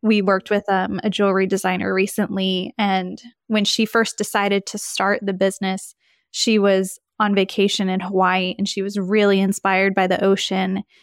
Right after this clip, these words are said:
And in her work, you know, that was years and years ago, but in her work, even to this day, she was still pulling lots of inspiration from water, from the ocean, from nature. And so we incorporated blue in her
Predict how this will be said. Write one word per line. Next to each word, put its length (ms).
And 320
in 200
her 200
work, 440
you 100
know, 140
that 140
was 200
years 240
and 120
years 220
ago, 140
but 160
in 140
her 120
work, 240
even 240
to 100
this 200
day, 240
she 160
was 100
still 720
pulling 440
lots 300
of 140
inspiration 640
from 280
water, 480
from 400
the 80
ocean, 400
from 160
nature. 380
And 200
so 600
we 220
incorporated 560
blue 480
in 200
her 480